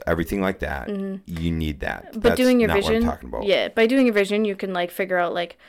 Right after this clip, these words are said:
Speaker 2: what you want, like, your hobbies to be, or, like, um, if your favorite thing is to, like, read, and,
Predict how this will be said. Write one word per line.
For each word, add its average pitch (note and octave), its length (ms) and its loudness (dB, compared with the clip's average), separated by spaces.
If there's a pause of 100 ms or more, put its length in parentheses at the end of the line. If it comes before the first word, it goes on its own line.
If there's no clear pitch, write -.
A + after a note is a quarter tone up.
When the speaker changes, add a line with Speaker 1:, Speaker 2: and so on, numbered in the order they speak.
(420)
Speaker 2:
what G3+ 220 2
you G#3 140 -6
want, F#3 260 -2
like, F3+ 160 -6
your G#3 100 -4
hobbies C#4 500 0
to G#3 100 -2
be, E3 480 -6
or, E3 680 0 (380)
like, - 600 -4 (240)
um, F3 440 -8 (440)
if G3+ 100 -6
your G3+ 80 -4
favorite G3+ 320 -2
thing G#3 140 -2
is G3 100 -6
to, G3+ 220 -8 (320)
like, G3+ 200 -2
read, F#3 600 0
and, F3 340 -6